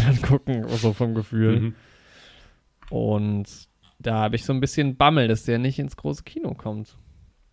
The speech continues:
Speaker 1: Das wär
Speaker 2: Wär
Speaker 1: schon sehr
Speaker 2: wirklich schade
Speaker 1: schade.
Speaker 2: bei
Speaker 1: Mal
Speaker 2: dem Film,
Speaker 1: abwarten.
Speaker 2: ja.
Speaker 1: Ja, dann müssen wir irgendwie doch dann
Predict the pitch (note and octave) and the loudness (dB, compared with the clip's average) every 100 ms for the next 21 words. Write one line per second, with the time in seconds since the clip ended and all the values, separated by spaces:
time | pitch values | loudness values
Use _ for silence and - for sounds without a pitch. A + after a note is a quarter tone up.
0 | _ _ - - A#2+ A2+ C3 A#2+ B2 - | _ _ -16 -6 -2 -2 0 2 0 0
1 | C#3 C3 G#2 A2 C3 D3+ D3+ - A#2 A2+ | 0 -2 -2 -2 4 4 4 2 0 0
2 | E2+ F2 - _ _ _ _ A2 G#2+ A#2+ | -4 -8 -12 _ _ _ _ -12 -8 -6
3 | A#2 G#2 A2 A#2 B2+ A#2 B2 A#2 C3 - | -6 -6 -6 -6 -6 -4 -4 0 -2 -4
4 | - - G#2+ | -14 -12 -10